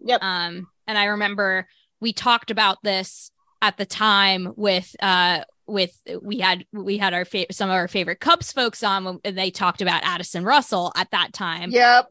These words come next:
Speaker 2: Um, and we
Speaker 1: Yep.
Speaker 2: talked about commiserating about what it's like to be a woman rooting for a team that clearly doesn't care about you.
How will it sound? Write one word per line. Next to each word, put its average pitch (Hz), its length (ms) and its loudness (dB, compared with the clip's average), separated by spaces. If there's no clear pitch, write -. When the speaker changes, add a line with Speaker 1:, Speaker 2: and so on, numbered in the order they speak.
Speaker 2:
Um, 190 360 0
and 196 140 -6
we 196 80 -4
Speaker 1:
Yep. 190 80 -2
Speaker 2:
talked 196 180 -6
about 185 240 -2
commiserating 208 800 0
about 180 280 2
what 185 120 -4
it's 190 220 -12
like 240 360 2
to 208 220 -4
be 196 400 -6
a 190 80 -4
woman 269 520 0
rooting 214 360 -4
for 202 320 -4
a 196 120 -4
team 185 300 -8
that 180 180 -6
clearly 175 500 -10
doesn't - 400 -12
care 320 360 0
about 196 420 0
you. 175 400 -8